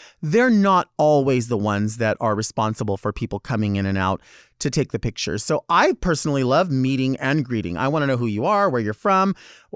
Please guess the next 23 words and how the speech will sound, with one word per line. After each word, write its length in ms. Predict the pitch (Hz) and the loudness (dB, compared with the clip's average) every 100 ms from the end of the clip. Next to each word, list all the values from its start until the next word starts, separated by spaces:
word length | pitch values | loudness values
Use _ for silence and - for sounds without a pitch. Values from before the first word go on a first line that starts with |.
| 302 | -4
uh, 260 | 135 120 107 | 0 0 0
why 720 | 82 - - - 143 156 160 | -4 -8 -10 -2 2 4 6
it 160 | 160 | 4
is 100 | 156 | 2
that 80 | 147 | 0
you're 140 | 127 139 | 0 0
interested 520 | 170 156 160 - 131 | -2 -2 -4 -2 -2
in, 80 | 131 | -2
in 220 | - 120 | 0 0
being 300 | 123 165 170 | 2 0 2
there 200 | 151 147 | 2 0
to 120 | 143 | 0
see 320 | 123 - 214 196 | -4 -2 0 2
me 400 | 165 160 170 190 | 2 2 0 0
or 280 | 131 123 | 0 0
to 100 | 113 | -2
see 220 | 131 - 139 | -6 -4 -4
the 80 | |
show 300 | 131 - 131 | -2 0 0
that 120 | 131 120 | 2 0
I'm 140 | 123 | -2
part 260 | - 131 131 | -2 0 2
of. 240 | 151 165 | 0 -2